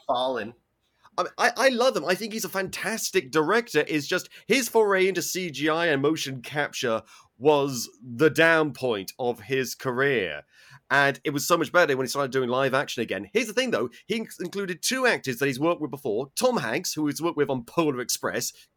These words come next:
Speaker 2: crap, and also, um, a Robert, no, no, no, Gordon, Jos-, no, Joseph
Speaker 1: Joseph.
Speaker 2: Gordon-Levitt, that's his
Speaker 1: Right.
Speaker 2: fucking name, uh, who we worked with on The Walk, which is an excellent live action film. And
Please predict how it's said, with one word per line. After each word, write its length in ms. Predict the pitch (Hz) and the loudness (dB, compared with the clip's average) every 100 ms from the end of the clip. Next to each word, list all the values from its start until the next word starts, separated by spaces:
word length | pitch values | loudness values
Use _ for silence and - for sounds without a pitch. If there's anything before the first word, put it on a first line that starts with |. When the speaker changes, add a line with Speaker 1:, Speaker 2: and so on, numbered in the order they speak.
| _ | _
Speaker 2:
crap, 500 | - - 135 123 - - - 170 - | -8 -2 0 0 -4 -16 -20 -20 -2
and 240 | 151 156 | 2 2
also, 800 | 151 190 185 180 180 170 165 156 147 _ _ | 0 0 2 0 0 2 2 0 -2 _ _
um, 520 | - 147 147 147 143 - _ _ _ - | 0 2 4 2 -2 -8 _ _ _ -6
a 60 | 139 | -2
Robert, 360 | 131 151 151 - _ _ - - - | 2 4 2 -2 _ _ -20 -20 -14
no, 100 | 110 | -10
no, 140 | 92 | -10
no, 120 | 85 | -10
Gordon, 640 | 85 82 170 160 147 139 120 | -8 -2 2 2 0 -4 -6
Jos-, 480 | - - 131 135 117 - | -14 -10 -6 -6 -6 -10
no, 100 | 123 _ _ _ | -10 _ _ _
Joseph 460 | - 175 170 175 120 | 4 4 4 0 0
Speaker 1:
Joseph. 100 | 156 | 2
Speaker 2:
Gordon-Levitt, 920 | 156 151 147 127 160 104 113 - - - _ _ | 4 4 2 2 2 2 -2 -6 -8 -8 _ _
that's 240 | 127 - 113 | -2 -2 -4
his 80 | |
Speaker 1:
Right. 100 | 107 | -4
Speaker 2:
fucking 260 | 98 90 85 | -4 -8 -14
name, 340 | 82 80 113 - _ - _ _ | -12 -10 -10 -12 _ -20 _ _
uh, 340 | 135 127 127 | -2 0 0
who 100 | 120 | 0
we 80 | 143 | -2
worked 260 | 139 143 139 | 2 0 2
with 300 | 139 135 127 123 | 0 0 -2 -2
on 260 | 127 127 123 | -2 -2 -4
The 120 | 120 | -4
Walk, 520 | 120 131 151 95 - | -2 0 0 0 -8
which 120 | 113 | -10
is 100 | 101 | -6
an 100 | 117 | 0
excellent 500 | 147 - - 135 101 | 0 0 -4 -6 -6
live 220 | 92 90 87 | -8 -8 -8
action 420 | 87 - 87 82 | -10 -12 -14 -16
film. 360 | - 76 85 - _ - - _ - | -16 -14 -14 -16 _ -20 -20 _ -2
And 560 | 143 160 151 151 143 | 0 0 -2 -2 -4